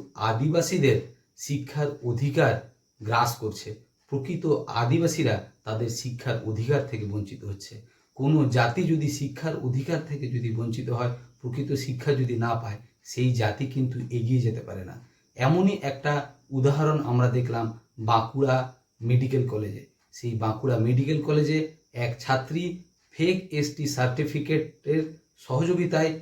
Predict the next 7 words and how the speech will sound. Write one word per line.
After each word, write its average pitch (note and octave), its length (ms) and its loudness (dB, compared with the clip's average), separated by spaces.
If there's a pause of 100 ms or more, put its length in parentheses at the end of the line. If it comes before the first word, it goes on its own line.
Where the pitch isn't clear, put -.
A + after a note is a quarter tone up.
(220)
এমবিবিএস C3+ 580 4
পড়ছে D3+ 300 0 (160)
এসটি B2 340 -2
কোটাতে। A#2+ 460 -4 (720)
কাজেই C#3+ 340 4 (440)
আপনারা D#3+ 440 4 (280)
পশ্চিমবঙ্গ C#3+ 600 -2